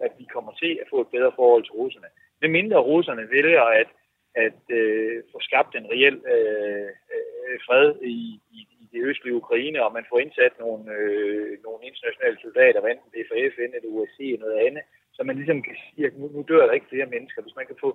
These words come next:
frosset den der konflikt ordentligt, han har sagt, øh, og sat et, et stempel på, så kunne man måske begynde at, at komme videre. Men, men jeg tror stadigvæk, at så længe den konflikt er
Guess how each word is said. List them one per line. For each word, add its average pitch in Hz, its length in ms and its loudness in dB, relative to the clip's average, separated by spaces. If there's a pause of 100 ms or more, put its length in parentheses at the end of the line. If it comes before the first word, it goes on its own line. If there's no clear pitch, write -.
(380)
frosset 170 300 4
den 160 180 6
der 147 300 6
konflikt 165 440 -12
ordentligt, 143 480 2
han 113 160 -12
har 101 160 -4
sagt, 107 160 -4 (540)
øh, 120 580 6
og 120 100 0
sat 131 160 2
et, 120 220 -4
et 143 160 -8
stempel 156 340 -2
på, 147 300 0
så 170 80 -8
kunne 175 160 -6
man 156 100 -2
måske 151 360 -4 (400)
begynde 151 380 -2 (200)
at, 113 80 6 (160)
at 113 140 -4
komme 113 180 -8
videre. 131 320 -2 (400)
Men, 123 180 -10
men 135 220 -12
jeg 143 140 -2
tror 151 160 0
stadigvæk, 175 400 2
at 143 80 2
så 143 80 -2
længe 160 300 2
den 156 120 -2
konflikt 139 400 -10
er 123 140 2